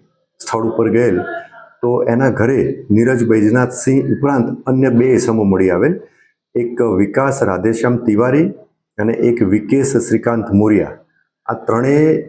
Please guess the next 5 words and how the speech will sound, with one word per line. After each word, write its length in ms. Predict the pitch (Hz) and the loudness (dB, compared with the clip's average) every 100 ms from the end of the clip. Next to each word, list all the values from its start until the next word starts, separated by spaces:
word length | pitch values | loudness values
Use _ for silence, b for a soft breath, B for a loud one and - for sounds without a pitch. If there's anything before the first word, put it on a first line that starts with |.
| - - - | -16 -6 -2
અ, 40 | 123 120 - | 2 0 0
ઈસમોની 500 | 120 - 143 139 135 | -2 0 0 2 2
અંગ 280 | 135 113 131 | 2 0 0
જડતી 460 | 123 127 127 143 160 | 2 0 2 0 -2
તેમજ 540 | - _ 117 123 113 | -6 _ -4 0 0